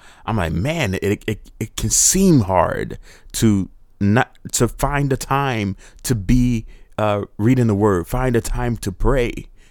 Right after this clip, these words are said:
You know, that's what it can seem like. Uh, like, where do I fit God into my schedule? I guess that's the thing. Don't fit God into your schedule. God should not be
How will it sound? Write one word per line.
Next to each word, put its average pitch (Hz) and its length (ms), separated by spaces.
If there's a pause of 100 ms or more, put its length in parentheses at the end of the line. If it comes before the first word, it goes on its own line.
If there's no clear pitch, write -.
You 113 100
know, 127 140
that's 147 180
what 170 100
it 143 100
can 117 100
seem 160 380
like. 95 340 (640)
Uh, 101 200
like, 87 120
where 160 160
do 185 40
I 139 120
fit - 260
God 104 260
into 95 220
my 87 140
schedule? 80 500 (640)
I 92 40
guess 117 180
that's 117 140
the 101 60
thing. 110 500 (440)
Don't 131 300
fit - 240
God 80 220
into - 200
your 78 100
schedule. - 520 (640)
God 120 480
should 104 180
not 95 380
be 101 340